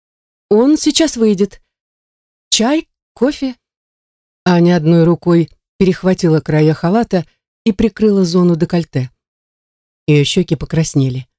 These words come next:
Кажется, девушка наконец-то поняла, в каком виде она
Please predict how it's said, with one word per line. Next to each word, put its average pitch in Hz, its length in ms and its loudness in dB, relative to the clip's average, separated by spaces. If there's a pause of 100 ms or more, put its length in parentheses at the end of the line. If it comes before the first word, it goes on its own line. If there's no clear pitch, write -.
(840)
Кажется, 277 400 0
девушка 233 340 0
наконец-то 208 540 0
поняла, 214 440 0
в - 80 -8
каком 156 360 0
виде 185 240 0
она 165 260 0